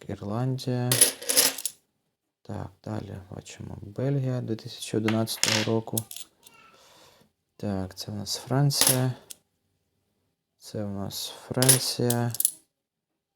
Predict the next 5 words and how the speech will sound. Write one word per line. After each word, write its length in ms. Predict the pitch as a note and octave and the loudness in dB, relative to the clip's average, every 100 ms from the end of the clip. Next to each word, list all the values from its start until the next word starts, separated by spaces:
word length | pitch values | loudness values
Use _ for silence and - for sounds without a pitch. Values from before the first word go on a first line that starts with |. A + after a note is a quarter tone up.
| _ _ _ _ | _ _ _ _
Це 240 | - A2 | -8 -4
у 60 | G#2+ | -4
нас 320 | G#2 G2+ - | -4 -6 -6
німецька. 840 | A2 B2 D3 - - - C3+ C3 - - _ _ _ _ _ _ _ _ _ _ | 0 6 8 8 4 2 2 2 -2 -16 _ _ _ _ _ _ _ _ _ _
Так, 240 | - G2+ | -8 -8